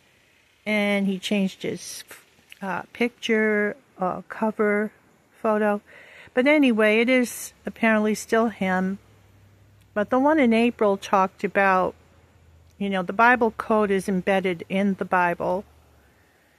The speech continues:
in the original Aramaic or Hebrew text. I'm not sure which it was originally scribed in, probably Aramaic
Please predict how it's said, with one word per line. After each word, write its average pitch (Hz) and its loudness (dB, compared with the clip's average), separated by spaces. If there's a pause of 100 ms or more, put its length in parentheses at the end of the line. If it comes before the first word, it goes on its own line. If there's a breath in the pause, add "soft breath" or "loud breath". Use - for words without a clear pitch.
(340 soft breath)
in 220 0
the 208 -2
original 190 -2
Aramaic 185 -2
or 170 0
Hebrew 185 -4
text. - -6
I'm 175 -2
not 170 -12
sure 185 -2
which 180 -8 (140)
it 180 -8 (160)
was 185 -6
originally 180 -4 (160)
scribed 170 -2
in, 170 -4
probably 185 -4
Aramaic 175 -4